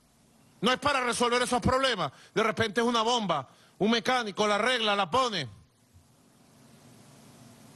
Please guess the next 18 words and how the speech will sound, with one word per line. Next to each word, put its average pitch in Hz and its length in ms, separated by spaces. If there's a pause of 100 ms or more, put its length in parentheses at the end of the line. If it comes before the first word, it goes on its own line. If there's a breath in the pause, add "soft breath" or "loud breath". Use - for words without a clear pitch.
(840)
No 196 160
se 220 140
oye 220 240
al 202 120
poder 190 280
popular. 180 560 (800 loud breath)
Y 180 100
cuando 165 300
vienen 202 240
las 196 120
elecciones, 180 580 (280 soft breath)
entonces 160 340
empiezan 185 400
a 175 40
buscar 170 300
al 160 100
poder 156 280
popular 139 500